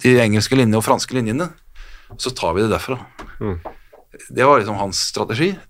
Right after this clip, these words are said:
Speaker 1: Kommer oss gjennom, og så tar vi det derfra. Men da pulveriseres det, altså den styrken går sånn, og den går sånn,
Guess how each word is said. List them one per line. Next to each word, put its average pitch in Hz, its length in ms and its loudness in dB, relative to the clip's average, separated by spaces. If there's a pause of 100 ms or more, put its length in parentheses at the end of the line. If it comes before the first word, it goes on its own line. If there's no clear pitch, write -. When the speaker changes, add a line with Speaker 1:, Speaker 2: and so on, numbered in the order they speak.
(880)
Speaker 1:
Kommer 135 220 2
oss 156 80 2
gjennom, 165 240 0 (240)
og - 100 -8
så 131 80 -2
tar 104 200 2
vi 107 40 0
det 104 60 0
derfra. 95 220 -6 (680)
Men 151 200 0 (500)
da 139 140 6 (120)
pulveriseres 135 800 -2
det, - 80 2
altså 123 180 2
den 113 320 0
styrken 131 380 -2
går 135 100 -2
sånn, 151 560 -4
og 127 140 -4
den 98 240 -6
går 107 80 -4
sånn, 143 300 -4